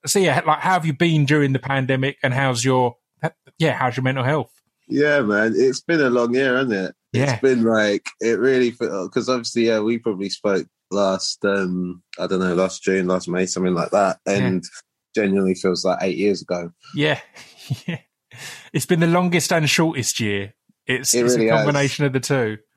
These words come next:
Speaker 2: It really has. It's been the longest year where we've done the fewest steps, I guess. Yeah, I mean, that, that says it all, really. It's been so up and down.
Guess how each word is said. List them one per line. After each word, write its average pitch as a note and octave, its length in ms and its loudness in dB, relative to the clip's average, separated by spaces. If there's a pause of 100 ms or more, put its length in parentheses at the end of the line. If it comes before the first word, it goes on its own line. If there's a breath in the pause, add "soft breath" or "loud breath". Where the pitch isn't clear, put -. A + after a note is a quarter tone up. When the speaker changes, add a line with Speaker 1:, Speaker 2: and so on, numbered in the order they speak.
(160)
Speaker 2:
It A#2+ 60 -4
really B2+ 200 2
has. A2+ 240 2
It's G#2+ 120 -12
been B2 180 -2
the A#2 80 -2
longest A#2 360 -2
year A2+ 220 2
where G#2 160 -2
we've G2+ 160 -6
done G#2 220 -2
the G2 80 -8
fewest G2+ 400 -4
steps, - 400 -4
I E2+ 100 -8
guess. F#2+ 180 -4 (380 loud breath)
Yeah, F#3+ 280 2 (200)
I F#3 40 -2
mean, G3 240 -4
that, G3 220 -2 (120)
that G3+ 160 -4
says G3 200 -2
it D3+ 120 -4
all, D#3+ 240 2
really. A#2 220 -2
It's A#2+ 200 -6
been F3 240 2
so F3+ 560 -2
up D#3 240 -2
and B2 220 -8
down. A2 560 -4